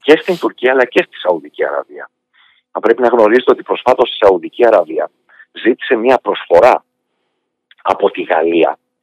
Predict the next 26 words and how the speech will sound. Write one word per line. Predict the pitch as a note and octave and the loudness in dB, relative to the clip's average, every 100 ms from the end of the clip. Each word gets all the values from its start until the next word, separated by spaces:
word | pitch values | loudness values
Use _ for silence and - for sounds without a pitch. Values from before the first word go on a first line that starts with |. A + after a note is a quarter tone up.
| _ _ _ | _ _ _
τεχνική | A#2+ - G2 F2 - | -2 -2 -8 -8 -10
και | - C#3+ | 0 0
οικονομική, | A2 F#2+ E2 D#2+ - - - _ _ _ _ _ _ _ _ _ | 2 0 0 -6 -10 -16 -20 _ _ _ _ _ _ _ _ _
λοιπόν, | - F2+ - F2 D#2 C#2 _ _ _ | -8 -6 -4 -6 -6 -14 _ _ _
για | - G2 | -2 2
πενήντα | G#2 F#2+ F2+ E2+ | 2 2 0 0
τέσσερα | C3+ - C3 | -2 -2 -2
μαχητικά | A2 G2+ G2+ - B2+ | -2 -6 -14 0 2
Ραφάλ | A2+ F#2+ - B2+ B2+ | 2 0 2 2 4
διαμόρφωσης | A#2 A2 B2 - A#2+ - - | 2 4 2 0 -6 -6 -4
F | A#2+ | -2
τέσσερα. | - G#2 F2 D2+ - _ _ - | 0 0 -2 -14 -16 _ _ -2
Τελευταία | F2+ E2+ A#2 G2+ | 0 0 2 2
διαμόρφωση | - C#2+ C#2+ C#2+ - - | 2 -6 -8 -14 -16 -16
του | D2+ | -14
Ραφάλ. | - - - _ _ _ _ | -10 -10 -10 _ _ _ _
Γιατί; | - F#3+ - | 0 0 0
Γιατί | B2 - F3 D3 | -4 0 -2 -2
η | A#2+ F#2 | -4 0
Γερμανία | F#2 F2 E2+ F2+ A#2+ E3 _ _ | -2 -2 -6 -4 -4 -4 _ _
δεν | E2 E2 D#3 F3 | -8 2 2 2
αδειοδοτεί | D3+ G2+ G#2 F2 E2 - F#2+ | -2 -2 -2 0 -4 -4 -8
την | - E2+ - | -10 -12 0
πώληση | G2 F#2+ D#2 - - | 4 4 0 -10 -16
του | - E2+ | -18 -8
Eurofighter | D#2+ D#2 - F2+ F#2 D#3+ | -6 -4 -2 -4 0 0